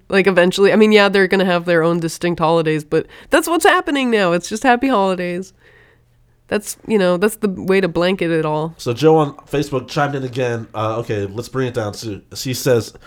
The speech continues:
Speaker 2: "A miracle of oil. Oil in the temple for the sacred lamp lasted eight days when there was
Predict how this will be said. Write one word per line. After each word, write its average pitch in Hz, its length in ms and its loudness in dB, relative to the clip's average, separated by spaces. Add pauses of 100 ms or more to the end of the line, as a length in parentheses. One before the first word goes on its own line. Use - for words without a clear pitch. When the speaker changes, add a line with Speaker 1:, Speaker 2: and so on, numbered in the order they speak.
(460)
Speaker 2:
"A 110 80 -4
miracle 185 420 0
of 165 160 0
oil. 104 440 -2 (640)
Oil 185 300 -2
in 170 80 -8
the 160 80 -2
temple 120 560 -6
for 110 140 -14
the 104 100 -8
sacred 151 500 -4
lamp 110 460 -6
lasted 110 580 -10
eight 147 300 -8
days 98 540 -4
when 107 180 -8
there 107 120 -4
was 101 180 -6